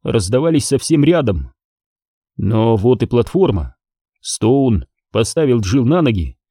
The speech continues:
и, развернувшись, открыл огонь по инфицированным. А Дож тем временем, без лишних слов, взял Джилл за руки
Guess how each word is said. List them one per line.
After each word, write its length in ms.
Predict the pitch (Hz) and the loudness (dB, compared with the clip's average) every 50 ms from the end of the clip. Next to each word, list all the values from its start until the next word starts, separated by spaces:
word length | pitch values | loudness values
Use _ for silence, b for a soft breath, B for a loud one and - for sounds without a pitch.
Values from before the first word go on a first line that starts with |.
| _ _ - | _ _ -4
и, 140 | 113 113 127 | 0 2 2
развернувшись, 760 | 131 120 90 110 127 123 147 175 156 - - 143 127 - | 2 2 2 2 0 2 2 0 0 0 -2 -2 -2 0
открыл 360 | 117 113 - - 165 170 156 151 | -2 -4 -2 0 2 2 4 4
огонь 280 | 151 175 202 135 104 | 4 2 2 0 2
по 100 | - 117 | 2 0
инфицированным. 840 | 123 117 - 147 - - - 220 175 147 120 110 101 90 71 65 62 - _ _ _ _ _ _ _ - | 0 0 0 -4 -4 -4 -2 -2 0 2 2 2 0 0 -2 -6 -8 -14 _ _ _ _ _ _ _ -2
А 180 | - 110 107 | 0 2 2
Дож 320 | 104 101 135 160 156 - - | 2 2 2 0 0 0 0
тем 160 | 156 147 135 | 0 2 4
временем, 560 | 135 160 156 143 139 135 123 101 78 69 - _ _ _ _ _ | 4 4 4 4 2 2 2 0 -2 -4 -8 _ _ _ _ _
без 280 | - 110 120 110 80 123 | -4 -2 -2 -2 -2 -2
лишних 360 | 170 175 - - 123 120 - | -4 -4 -2 -2 -2 -2 -2
слов, 440 | - 131 160 175 147 95 - - _ _ _ _ _ - | -2 -2 0 0 0 -2 -4 -10 _ _ _ _ _ -8
взял 360 | 107 101 101 156 180 160 135 | -6 -2 0 2 2 2 0
Джилл 280 | 101 95 117 165 143 107 | 0 0 2 2 2 2
за 160 | 82 120 139 | 0 0 0
руки 400 | 180 202 - - - 76 67 | 0 0 -2 -4 -6 -8 -8